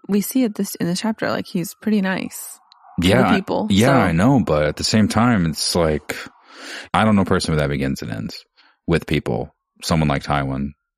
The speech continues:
Speaker 2: I guess you could probably judge from his demeanor, but you could say the same about other folks,
Speaker 1: Mm-hmm.
Speaker 2: I guess, and maybe they wouldn't be willing to do it. I was trying to think of someone, and the first person that came to mind was Olenna Tyrell, but I feel like she'd be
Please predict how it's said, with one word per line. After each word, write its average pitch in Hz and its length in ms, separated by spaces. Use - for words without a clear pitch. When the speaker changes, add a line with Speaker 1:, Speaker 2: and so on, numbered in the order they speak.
Speaker 2:
I 90 100
guess 90 180
you 90 60
could 82 180
probably 82 260
judge 80 280
from 85 120
his 80 160
demeanor, 82 460
but 73 280
you 78 140
could 78 240
say - 140
the 80 80
same 76 240
about 76 360
other 87 180
folks, 80 460
Speaker 1:
Mm-hmm. 208 280
Speaker 2:
I 76 80
guess, 80 280
and 82 100
maybe 82 160
they 85 140
wouldn't 90 240
be 92 60
willing 92 240
to 92 80
do 92 160
it. 92 80
I 82 100
was 80 120
trying 92 300
to 78 200
think 78 260
of 76 80
someone, 73 380
and 71 120
the - 60
first 80 220
person 73 320
that 71 100
came 76 160
to 71 80
mind 71 300
was 69 460
Olenna 78 260
Tyrell, 73 400
but 69 120
I 71 40
feel 71 160
like 71 100
she'd 69 220
be 69 180